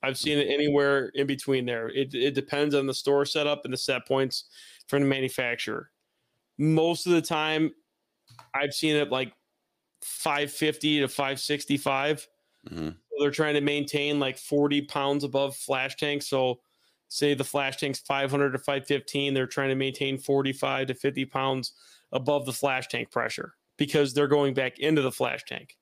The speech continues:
Speaker 1: So again, just like the other system, you need to have that pressure difference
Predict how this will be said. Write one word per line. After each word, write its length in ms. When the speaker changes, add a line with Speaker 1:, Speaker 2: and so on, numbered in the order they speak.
Speaker 1:
So 420
again, 500
just 520
like 360
the 120
other 140
system, 480
you 120
need 200
to 60
have 200
that 220
pressure 300
difference 560